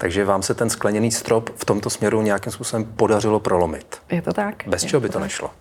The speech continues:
Speaker 2: Bez čeho by to nešlo, by bylo určitě bez té podpory. A můj manžel mi pomáhal, když jsme, když,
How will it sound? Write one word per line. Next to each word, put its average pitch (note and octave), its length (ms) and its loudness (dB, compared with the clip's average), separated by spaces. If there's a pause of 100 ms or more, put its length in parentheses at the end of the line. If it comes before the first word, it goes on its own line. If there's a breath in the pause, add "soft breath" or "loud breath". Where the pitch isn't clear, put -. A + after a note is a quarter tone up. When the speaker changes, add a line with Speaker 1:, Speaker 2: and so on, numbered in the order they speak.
(140)
Speaker 2:
Bez E3+ 180 -2
čeho G3+ 180 0
by G3+ 80 0
to A3 100 2
nešlo, F#3 300 2
by F3+ 100 2
bylo F3+ 180 0
určitě F#3 280 -2
bez F#3 140 -2
té G#3+ 120 0
podpory. G3+ 460 -2 (400 loud breath)
A E3 560 2 (320)
můj E3 100 2
manžel F3 520 2
mi E3+ 140 0
pomáhal, E3 640 0
když E3+ 240 -4
jsme, E3 480 -2
když, F3+ 340 -6